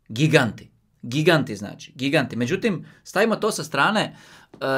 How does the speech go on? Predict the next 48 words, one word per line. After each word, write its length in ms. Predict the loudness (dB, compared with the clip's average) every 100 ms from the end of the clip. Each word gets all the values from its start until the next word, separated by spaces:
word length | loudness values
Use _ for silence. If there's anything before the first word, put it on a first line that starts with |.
| -2
dio 280 | 2 2
kod 180 | 4 0
Helloa 420 | -2 0 2 2
koji 100 | 0
je 60 | -4
sad 200 | -2 0
ovdje 160 | 2 2
jako 300 | 2 0 2
važan, 460 | 2 2 0 -2
e, 60 | -4 -8 0 2 4 4 2 0 -4 -12
koji 160 | -6 -6
smo 140 | -4
mi 120 | -4 -4
ovdje 160 | -4
na 140 | -6 -4
kanalu, 360 | -2 0 0
ako 200 | 0 -2
ste, 340 | -8 -6 -6 -8
pogotovo 320 | -6 -4 -2 -6
ako 100 | -8
ste 120 | -10
član 260 | -6 -4
kanala, 320 | -4 -6 -4 -4
onda 160 | -4
znate 280 | -4 -6 -8
koliko 240 | -12 -14
smo 140 | -12 -8
mi 120 | -6
ranije 280 | -4 -4 -6
već 220 | -8 -10
sve 180 | -10 -4
to 200 | -4 -4 -10 -18 -18 -20 -20 -8
i 200 | -2 -2
otkrili 400 | -2 -2 -2 -2
i 140 | -6
šta 200 | -6 -6
bi 100 | -4
se 120 | -4
moglo 240 | -4 -4 -4
događati 600 | -4 -2 -2 -4 -6 -8
i 160 | -6 -8
u 80 |
kojem 200 | -4 -4
pravcu 320 | -2 -2 -4 -6
bi 80 |
možda 300 | -4 -4 -4
moglo 320 | -4 -4 -2 -2
ići. 480 | -4 -6 -8 -10